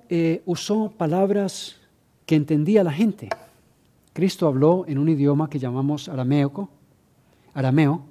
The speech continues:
que era la religión simple de los pueblos, de la gente. El Buda también. El Buda no usó palabras religiosas muy refinadas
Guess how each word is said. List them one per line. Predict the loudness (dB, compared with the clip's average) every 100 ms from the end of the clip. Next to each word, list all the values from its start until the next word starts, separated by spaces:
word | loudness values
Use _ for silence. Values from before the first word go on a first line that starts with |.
| _ _ _ _ _ _
que | 2
era | 4
la | 2
religión | 2 -2 0 2 2 0 -4 -16 _
simple | -16 0 2 2 -2 -8 -8 -14 _ _ _
de | -8
los | -8 -8
pueblos, | -6 -6 -6 -8
de | -8
la | -8
gente. | -10 -10 -8 -10 -10 _ _ _ _ _ _ _ -2
El | 2
Buda | 4 6 6
también. | 2 2 2 0 -6 -14
El | -10
Buda | -2 0 2
no | 2 2 2
usó | 0 -2 0 0 0 -4
palabras | -6 -4 -2 -2 -2 -4 -8 -18 _ _ _
religiosas | -6 -6 -2 0 0 -2 -6 -4
muy | -6
refinadas | -6 -6 -2 0 -2 -4 -10 -18